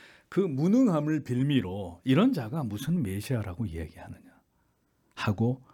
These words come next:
전면 그것을 부정하려고 하는 이런 계획 속에서 예수님을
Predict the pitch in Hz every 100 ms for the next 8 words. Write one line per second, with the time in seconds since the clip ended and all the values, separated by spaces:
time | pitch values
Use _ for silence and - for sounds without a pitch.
0 | _ _ _ _ _ _ _ _ _ _
1 | _ - 98 98 98 95 87 - 87 -
2 | 107 104 80 82 82 80 82 87 143 143
3 | 143 - 90 87 - 135 95 82 - 101
4 | 127 _ - 95 - 85 76 104